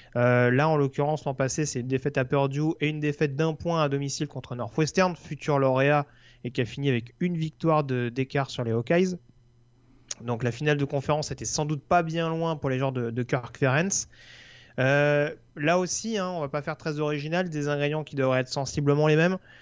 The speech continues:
avec, euh, notamment, euh, des lignes assez armées, même s'il va y avoir quand même un renouvellement assez important. Euh, on sait que sur la D-line, par exemple, on va perdre Chauncey Golston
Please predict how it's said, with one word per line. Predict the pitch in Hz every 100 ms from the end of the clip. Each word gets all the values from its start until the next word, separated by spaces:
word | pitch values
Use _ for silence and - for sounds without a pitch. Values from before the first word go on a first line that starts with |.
| - -
avec, | - 123 131 -
euh, | 127 127
notamment, | 139 147 156 165 175 170 139
euh, | 131 127 127 127
des | 127 127 139
lignes | 143 165 180 147 - -
assez | 135 131 - 147 -
armées, | 151 143 160 196 233
même | 160
s'il | 131 -
va | 127
y |
avoir | 127 131 131
quand | 135
même | 135
un |
renouvellement | 123 127 127 127 131
assez | 127 -
important. | 117 131 - 151 180 - - - - - -
Euh, | 123 123
on | 123 123
sait | -
que | 143
sur | 139
la | 127
D-line, | 127 139 170 175 156
par | 143
exemple, | 135 135 156 139
on |
va | 127
perdre | 120 139 127 117
Chauncey | - 135 151
Golston | 139 139 - 156 151